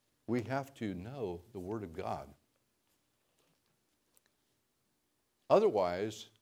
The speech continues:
we'll then fall into false philosophy, which is in Colossians two eight tells us this, "See to it that no one takes you captive by philosophy,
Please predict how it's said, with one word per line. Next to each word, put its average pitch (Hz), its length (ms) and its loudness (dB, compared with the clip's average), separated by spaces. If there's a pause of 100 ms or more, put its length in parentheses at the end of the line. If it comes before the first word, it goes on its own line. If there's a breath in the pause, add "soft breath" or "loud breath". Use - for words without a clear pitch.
(380)
we'll 127 180 6
then 139 260 8
fall 117 640 6 (280)
into 117 340 -2
false 113 480 0
philosophy, - 840 -6 (2000)
which 117 260 0
is 104 400 2 (680)
in 104 140 -4
Colossians 123 600 4
two 123 260 2
eight 135 320 2
tells 98 340 4
us 87 160 -6
this, 110 460 -2 (440)
"See 185 280 4
to 202 220 8
it 143 140 6
that 131 140 4
no 143 140 4
one 147 220 4
takes 151 320 -2
you 135 100 0
captive 127 560 2
by 95 180 4
philosophy, 85 640 -4